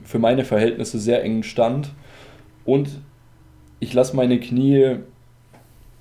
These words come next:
relativ frei machen, was sie wollen unten im Squat. Also ich, ich arbeite nicht mit einer aktiven, starken Außenrotation, sondern eher tendenziell,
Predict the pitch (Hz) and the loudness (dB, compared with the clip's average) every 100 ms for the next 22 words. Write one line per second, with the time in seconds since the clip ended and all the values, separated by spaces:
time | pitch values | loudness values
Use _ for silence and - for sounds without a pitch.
0 | - - 135 143 - 139 - 117 117 120 | -10 -2 2 2 0 -6 0 2 4 0
1 | 120 107 104 110 104 110 104 101 101 104 | 2 0 0 -2 0 0 0 -4 -4 -4
2 | 101 - - 76 - - - 101 104 107 | -6 -8 -8 -8 -10 -20 -14 -8 -4 -6
3 | - - - - - - - - 120 123 | -8 -20 -20 -20 -20 -14 -10 0 0 4
4 | 131 123 127 143 - 135 131 123 117 113 | 2 2 0 0 0 -4 0 2 2 0
5 | - - - - - 117 - 135 123 123 | -6 -20 -20 -12 -6 -6 -6 -6 -4 -2
6 | 117 110 - - 117 113 - 131 139 143 | -2 -2 -2 0 0 -2 -2 -2 -2 -2
7 | 135 131 - 123 127 123 113 113 110 101 | 0 0 -2 -2 0 0 0 0 0 0
8 | 117 120 - - - - - - - 113 | 2 0 -4 -20 -20 -20 -20 -10 -2 0
9 | 120 - 117 113 113 | 0 0 2 4 4